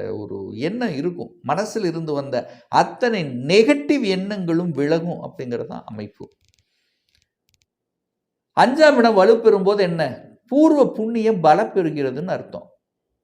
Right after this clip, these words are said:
அப்போ அஞ்சாம் இடம் என்பது பூர்வீகத்தை குறிக்கும், ஒழுக்கத்தை குறிக்கும்,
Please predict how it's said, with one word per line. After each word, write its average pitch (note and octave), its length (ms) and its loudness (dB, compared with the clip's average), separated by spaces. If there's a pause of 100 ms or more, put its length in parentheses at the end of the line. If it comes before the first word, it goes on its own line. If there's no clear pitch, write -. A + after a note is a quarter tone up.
(180)
அப்போ D3+ 260 2
அஞ்சாம் A#3 360 2
இடம் F3+ 200 -2
என்பது D3+ 220 -4 (120)
பூர்வீகத்தை G3+ 720 -6
குறிக்கும், - 400 -12 (640)
ஒழுக்கத்தை F#3 640 2 (140)
குறிக்கும், A2 400 -16